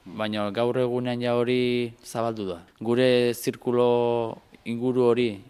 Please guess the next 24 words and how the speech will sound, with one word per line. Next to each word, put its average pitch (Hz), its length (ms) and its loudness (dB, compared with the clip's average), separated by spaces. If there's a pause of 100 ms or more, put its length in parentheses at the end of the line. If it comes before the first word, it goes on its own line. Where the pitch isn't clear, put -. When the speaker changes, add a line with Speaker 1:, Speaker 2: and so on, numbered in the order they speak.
(100)
Speaker 2:
bukatu 117 440 -4
da, 139 180 -2 (240)
Speaker 1:
Bai. 104 120 -8
Speaker 2:
ez? 123 120 -8
Adinen 113 380 -4
aurrea 113 340 0
jun, 113 360 -6
a-, 110 280 -6
Speaker 1:
Bai. 87 220 -14 (360)
Speaker 2:
osea, 98 600 -6
Speaker 1:
Gertatzen - 240 -16
da. 82 60 -20 (320)
Speaker 2:
bai, 117 240 2
zailagoa 117 520 0
da 113 180 0
jende, 107 840 -6 (160)
jendea 110 320 -2
aurkitzea. 123 600 -4
Orduan, 120 340 -2 (320)
orain 123 240 0
gaude 127 380 0 (140)
beste 110 380 -6
fase 127 300 -4
batean, 135 400 -2